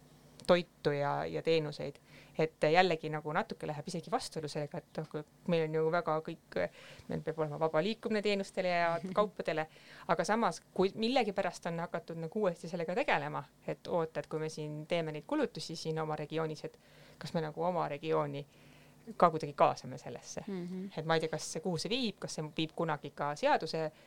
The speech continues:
Speaker 1: seadusandluse muutusse, muutuseni või mitte, seda ei, ei oska veel öelda, aga see näitab, et, äh, selliseid, äh, kastist välja, äh, küsimusi küsitakse Urbakti võrgustikes.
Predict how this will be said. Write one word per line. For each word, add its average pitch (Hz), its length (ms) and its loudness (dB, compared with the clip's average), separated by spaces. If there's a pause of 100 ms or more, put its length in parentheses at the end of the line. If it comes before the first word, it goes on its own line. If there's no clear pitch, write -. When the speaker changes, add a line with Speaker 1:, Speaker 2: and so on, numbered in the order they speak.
(120)
Speaker 1:
seadusandluse 165 640 2
muutusse, 160 600 -4 (400)
muutuseni 160 500 -2
või 156 140 0
mitte, - 260 -6
seda - 240 -2
ei, 147 140 -6
ei 170 120 -4
oska - 240 -4
veel 160 140 0
öelda, 160 400 0
aga 156 160 -4
see 160 100 -8
näitab, 202 400 -2
et, - 300 -4
äh, 147 180 2
selliseid, 151 360 -8 (160)
äh, 156 160 -2 (100)
kastist - 400 -4
välja, 160 380 2 (720)
äh, 156 260 0
küsimusi 165 500 -4
küsitakse - 680 -8 (800)
Urbakti 160 420 -2
võrgustikes. - 600 -8